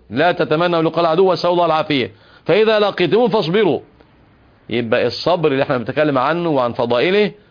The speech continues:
ده إذا ابتليت تصبر، لكن لا تتعرض أنت للإيه؟ للبلاء. وما أحسن قول النبي عليه الصلاة والسلام: "سلوا الله العافية،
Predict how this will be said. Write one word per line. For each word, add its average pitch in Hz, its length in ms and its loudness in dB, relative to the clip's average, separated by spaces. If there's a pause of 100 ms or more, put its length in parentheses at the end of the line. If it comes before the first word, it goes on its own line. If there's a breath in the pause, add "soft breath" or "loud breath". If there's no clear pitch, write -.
(280 soft breath)
ده 131 160 2
إذا 127 240 0
ابتليت 123 840 -2 (840)
تصبر، 98 520 -4
لكن 117 280 -4
لا 160 160 0
تتعرض 139 560 0
أنت 135 240 -2
للإيه؟ 127 500 0 (420 soft breath)
للبلاء. 107 1080 2 (2000 soft breath)
وما 127 380 0
أحسن 120 300 -4
قول 113 340 -2
النبي 107 480 -2
عليه 101 220 -2
الصلاة 95 260 -6 (120)
والسلام: 104 180 -6
"سلوا 117 320 -4
الله 107 340 -2
العافية، 98 600 -4